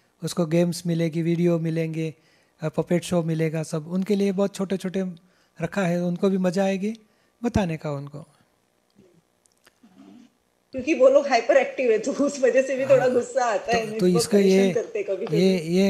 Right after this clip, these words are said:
Speaker 1: ये करने से स्थिरता बढ़ेगी उनकी, आरती और असीम जय जयकार
Speaker 2: बढ़ेगी।
Speaker 1: बच्चों के लिए बहुत स्पेशल है, जरूर करना चाहिए।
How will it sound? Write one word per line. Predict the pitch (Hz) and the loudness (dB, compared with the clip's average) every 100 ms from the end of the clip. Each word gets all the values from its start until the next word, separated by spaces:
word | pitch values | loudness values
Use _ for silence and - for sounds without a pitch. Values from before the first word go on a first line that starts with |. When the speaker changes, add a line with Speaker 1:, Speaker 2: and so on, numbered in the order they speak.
| 190 | 0
Speaker 1:
ये | 175 | -2
करने | - 160 196 | 0 2 2
से | 196 220 | 2 0
स्थिरता | - 185 175 196 | 0 -2 2 0
बढ़ेगी | 170 175 160 | 2 0 0
उनकी, | 160 147 147 131 _ _ _ _ _ 151 | -4 -6 -12 -16 _ _ _ _ _ -2
आरती | 156 160 185 | -2 0 0
और | 180 165 | 2 2
असीम | 156 175 | 0 -2
जय | 160 156 | -2 -4
जयकार | 156 151 139 | -6 -8 -10
Speaker 2:
बढ़ेगी। | 180 160 - - - | -10 -10 -14 -18 -2
Speaker 1:
बच्चों | 170 170 196 | 0 2 2
के | 202 | 4
लिए | 196 | 2
बहुत | 175 185 - | 4 2 2
स्पेशल | - 175 190 170 | -2 -2 -2 -2
है, | 147 143 _ _ _ | -4 -10 _ _ _
जरूर | - 175 214 | 4 6 6
करना | 208 175 170 | 4 -2 -4
चाहिए। | 151 147 | -6 -12